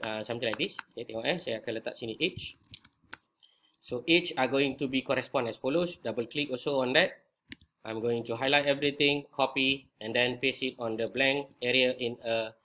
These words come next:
uh, in your Microsoft Word, and then copy it back, and then insert column one, two, three.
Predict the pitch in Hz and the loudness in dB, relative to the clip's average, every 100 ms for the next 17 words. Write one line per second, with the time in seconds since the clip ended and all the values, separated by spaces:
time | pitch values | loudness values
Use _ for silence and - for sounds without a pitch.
0 | _ _ _ - 110 110 127 123 120 113 | _ _ _ -8 -6 -2 0 2 4 4
1 | 110 107 110 113 110 98 - - 98 127 | 2 0 -4 -4 -6 -8 -16 -16 -2 0
2 | 156 160 - 110 120 131 - 120 123 117 | 2 0 -4 -6 -4 -4 -4 -4 -4 -4
3 | - 135 131 131 _ _ _ _ - 107 | 4 4 4 0 _ _ _ _ -14 -6
4 | 107 117 117 113 - - 117 110 107 127 | 0 0 0 -8 -8 -6 -4 -2 0 0
5 | 127 127 123 - 104 | 0 -4 -6 -6 -12